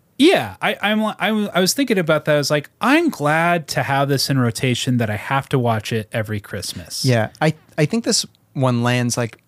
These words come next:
Speaker 2: if not in my top ten, it's probably, like, twelve. You
Speaker 1: I
Speaker 2: know?
Speaker 1: guess I just don't have that many Christmas movies because it's like,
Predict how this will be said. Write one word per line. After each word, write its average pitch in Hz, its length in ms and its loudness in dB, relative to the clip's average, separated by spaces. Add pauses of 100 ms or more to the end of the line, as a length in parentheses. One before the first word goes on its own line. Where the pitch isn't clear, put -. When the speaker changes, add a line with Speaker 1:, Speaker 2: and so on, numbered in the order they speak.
(160)
Speaker 2:
if 139 180 0
not 151 200 2
in 175 80 -6
my 160 80 2
top - 240 0
ten, 160 220 2
it's 139 100 -2
probably, 151 240 2
like, 117 120 -2 (560)
twelve. 117 580 -2 (460)
You 135 60 4
Speaker 1:
I - 40 6
Speaker 2:
know? - 60 4
Speaker 1:
guess - 140 4
I 226 60 2
just 202 160 -2
don't 196 120 2
have 175 120 2
that 170 100 2
many 139 120 2
Christmas - 380 -2
movies 110 260 0
because 123 320 0
it's 123 160 0
like, 120 260 0